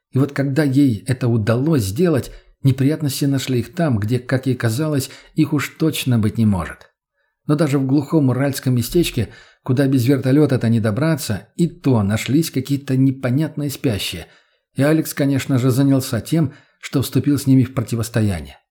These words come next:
Ну, что за невезение? Звонок в дверь, звучащий как песенная трель экзотической птицы,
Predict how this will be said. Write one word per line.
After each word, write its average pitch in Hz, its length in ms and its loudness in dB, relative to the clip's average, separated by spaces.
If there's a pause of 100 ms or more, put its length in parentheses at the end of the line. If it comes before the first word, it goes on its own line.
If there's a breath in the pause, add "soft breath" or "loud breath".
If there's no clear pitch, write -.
(340 loud breath)
Ну, 180 340 2
что - 320 -4
за 180 140 0
невезение? 139 720 2 (440)
Звонок 127 500 0
в 117 80 -2
дверь, 131 500 2
звучащий 123 640 0
как - 360 -6
песенная 120 500 0
трель 127 400 2 (100)
экзотической 120 680 -2
птицы, 135 640 -4